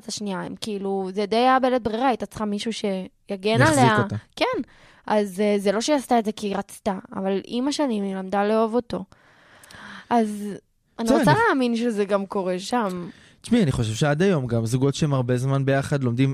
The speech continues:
Speaker 2: איך לתחזק את האהבה, איך באמת להמשיך לאהוב, ושהאהבה לא
Speaker 1: כן, אבל
Speaker 2: תיגמר.
Speaker 1: אצלנו, זה, גם אם אנחנו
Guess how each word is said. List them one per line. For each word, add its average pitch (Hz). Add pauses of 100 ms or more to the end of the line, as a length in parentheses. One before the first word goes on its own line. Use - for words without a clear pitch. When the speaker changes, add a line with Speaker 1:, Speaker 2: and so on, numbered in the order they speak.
Speaker 2:
איך 131
לתחזק 127
את 175
האהבה, 110
איך 110
באמת 123
להמשיך 117
לאהוב, 139
ושהאהבה 117
לא 123
Speaker 1:
כן, 285
אבל 233
Speaker 2:
תיגמר. 220
Speaker 1:
אצלנו, 277
זה, 202
גם 220
אם 262
אנחנו 190